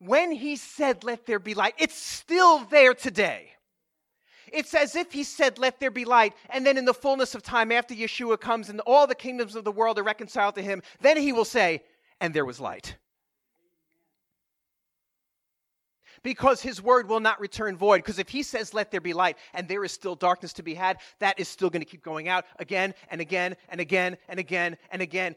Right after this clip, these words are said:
until all darkness is conquered. Praise the Lord.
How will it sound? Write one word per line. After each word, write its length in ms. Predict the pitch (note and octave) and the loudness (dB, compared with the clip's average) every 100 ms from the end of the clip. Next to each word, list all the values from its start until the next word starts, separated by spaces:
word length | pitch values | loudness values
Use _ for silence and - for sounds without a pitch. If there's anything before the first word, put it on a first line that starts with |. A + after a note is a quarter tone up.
| A#3+ | -10
until 320 | A3 C4 B3 | -2 0 2
all 520 | B3+ B3 C4+ C4+ - - | 6 8 8 4 -2 0
darkness 520 | A#3 A3 G#3+ G3+ - | 2 2 0 -8 -8
is 180 | G3 - | -14 -6
conquered. 480 | F#3 D3+ - A2 - _ _ _ _ _ _ _ _ _ _ - | -4 -4 -8 -20 -20 _ _ _ _ _ _ _ _ _ _ -8
Praise 380 | A3 C4 C#4 A3+ | 4 4 4 2
the 120 | A#3 | 4
Lord. 420 | A3 F#3 B2 | 4 2 0